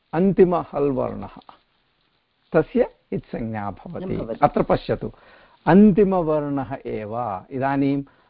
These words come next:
Speaker 1: आदिमवर्णः मध्यवर्णः यत्र कुत्रापि न। अत्र सूत्रे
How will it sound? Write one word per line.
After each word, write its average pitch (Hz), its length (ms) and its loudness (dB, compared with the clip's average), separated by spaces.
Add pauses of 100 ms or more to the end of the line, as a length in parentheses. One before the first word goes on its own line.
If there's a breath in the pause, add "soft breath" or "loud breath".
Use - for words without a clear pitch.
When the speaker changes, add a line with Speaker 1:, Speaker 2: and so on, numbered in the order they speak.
(180 soft breath)
Speaker 1:
आदिमवर्णः 143 1000 4
मध्यवर्णः 135 580 2
यत्र 180 200 2
कुत्रापि 151 520 4
न। 113 240 -6 (520)
अत्र 123 240 -6
सूत्रे 151 680 4